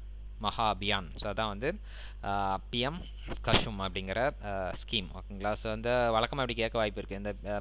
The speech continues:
பி எம் கஷும் அப்படிங்கிறது எந்த, எந்த துறை சார்ந்தது அப்படின்னு சொல்லிட்டு. So, மிர்தா-, மின்சாரம் சார்ந்ததா, அல்லது உரம் சார்ந்ததா,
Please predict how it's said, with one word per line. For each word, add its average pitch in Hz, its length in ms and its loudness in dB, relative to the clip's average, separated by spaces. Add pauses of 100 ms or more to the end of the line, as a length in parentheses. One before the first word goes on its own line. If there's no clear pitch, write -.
பி 110 160 -2
எம் 113 160 -2
கஷும் 110 300 -4
அப்படிங்கிறது 101 480 -4
எந்த, 120 400 4
எந்த 113 380 0
துறை 120 300 2
சார்ந்தது 95 720 0
அப்படின்னு 85 200 -8
சொல்லிட்டு. 85 280 -8 (380)
So, 113 160 -2
மிர்தா-, 104 420 2
மின்சாரம் 104 500 0
சார்ந்ததா, 92 580 0 (360)
அல்லது 95 320 0
உரம் 113 280 4
சார்ந்ததா, 92 640 0